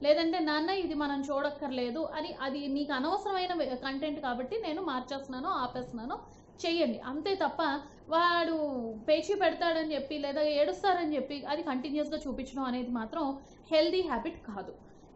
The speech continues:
ఇంకొక విషయం ఏంటి అంటే, ఆ, నేను మొన్న చూశాను, క్రాకర్స్ కాలుస్తున్నప్పుడు, అంటే, ఇది అక్కడి నుంచి ఇక్కడికి లింక్ చేస్తున్నాను ఏంటో అనుకోవట్లేదు, అనుకోకండి. So, ప్రపంచం పాడు చేస్తుంది అనే ముందు మనం ఎలా,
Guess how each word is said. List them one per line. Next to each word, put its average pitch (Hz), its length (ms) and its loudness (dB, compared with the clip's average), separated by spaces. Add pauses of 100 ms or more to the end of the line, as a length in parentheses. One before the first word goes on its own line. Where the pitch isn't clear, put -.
(140)
ఇంకొక 415 360 2
విషయం 349 360 0
ఏంటి 233 420 -2
అంటే, 254 460 -2 (280)
ఆ, 294 380 4 (220)
నేను 339 220 4
మొన్న 330 180 4
చూశాను, 330 500 -2
క్రాకర్స్ 320 800 0 (300)
కాలుస్తున్నప్పుడు, 285 540 0
అంటే, 311 180 0
ఇది 349 520 0
అక్కడి 330 340 -4
నుంచి 349 200 -2
ఇక్కడికి 311 260 -4
లింక్ 302 260 -4
చేస్తున్నాను 294 340 -4
ఏంటో 247 180 -4
అనుకోవట్లేదు, 233 640 -4
అనుకోకండి. 247 640 -6 (440)
So, 302 60 4
ప్రపంచం 381 540 0
పాడు 320 240 2
చేస్తుంది 330 300 0
అనే 285 180 0
ముందు 320 200 -2
మనం 294 260 -2
ఎలా, 294 360 0